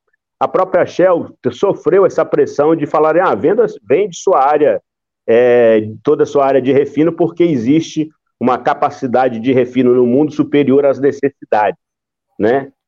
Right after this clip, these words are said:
É, e o, e o céu da Shell, é, resistiu e depois viu a rentabilidade que esse setor deu,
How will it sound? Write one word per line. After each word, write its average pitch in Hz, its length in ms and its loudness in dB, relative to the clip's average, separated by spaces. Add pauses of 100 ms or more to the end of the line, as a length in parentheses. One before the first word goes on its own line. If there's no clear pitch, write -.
(240)
É, 104 520 2
e 117 120 2
o, 135 300 0
e 123 100 2
o 123 220 0
céu 135 720 -2
da 117 200 -2
Shell, 120 540 0 (460)
é, 107 840 4
resistiu 147 840 0
e 139 120 -8
depois 156 420 0
viu 147 500 0 (360)
a 104 60 -2
rentabilidade 135 1120 0
que 143 60 0
esse - 160 -6
setor 135 500 -2
deu, 120 400 -2